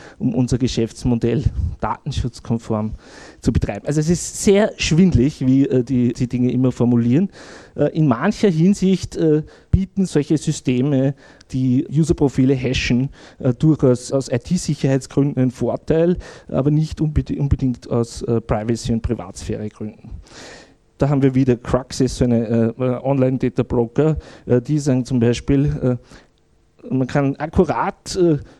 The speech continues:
und anonym eindeutige Individuen identifizieren. Diese Formulierungen findet man quasi überall.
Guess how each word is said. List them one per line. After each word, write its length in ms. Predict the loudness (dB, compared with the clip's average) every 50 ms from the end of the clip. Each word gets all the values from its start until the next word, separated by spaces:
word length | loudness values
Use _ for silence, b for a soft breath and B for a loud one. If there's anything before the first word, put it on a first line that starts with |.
| B
und 260 | B -4 -4 -4 -4 -2
anonym 880 | 0 2 4 4 4 4 4 6 6 6 6 8 6 4 4 0 -4 -16 _ b b b b b b _ _
eindeutige 800 | -6 -2 0 0 2 4 6 4 4 4 2 -4 -2 2 2 2 2
Individuen 800 | 2 0 0 0 0 0 0 0 0 2 4 4 4 4 2 0
identifizieren. 920 | 0 0 0 0 0 0 -4 -6 -6 -8 -8 -4 -2 0 0 0 0 -2 B B B B B B B B B B B -2 -6 b b b b b b b b b b b b _ _ _ _ -2
Diese 160 | 0 2 2 2
Formulierungen 540 | 2 4 2 4 4 4 4 4 2 2
findet 200 | 2 2 2 2
man 120 | 2 0 0
quasi 180 | -2 -2 -2
überall. 540 | 0 0 0 2 2 2 0 -2 -10 -12 -16